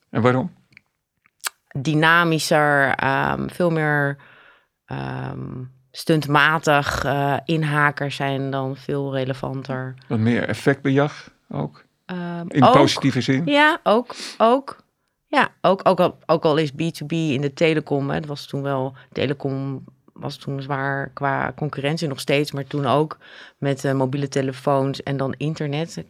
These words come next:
Speaker 2: kan me nog herinneren dat we een gesprek hadden over waarom zou ik de hele dag mijn mail willen checken.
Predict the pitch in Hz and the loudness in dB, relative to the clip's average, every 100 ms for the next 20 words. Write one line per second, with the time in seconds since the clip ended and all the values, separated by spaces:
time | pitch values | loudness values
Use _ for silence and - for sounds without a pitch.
0 | _ - 135 135 139 135 143 135 135 135 | _ -10 -8 -6 -4 -4 -4 -4 -4 -4
1 | 135 131 - - 131 135 - 151 147 139 | -6 -8 -16 -10 -8 -6 -2 -2 0 2
2 | 120 131 131 131 151 139 131 131 135 147 | 2 0 -2 -2 -2 0 -2 -2 -4 -4
3 | 139 131 131 139 131 131 156 185 151 156 | -4 -6 -6 -6 -6 -4 -2 -4 -4 -4
4 | 160 - 175 - | -4 -6 -8 -10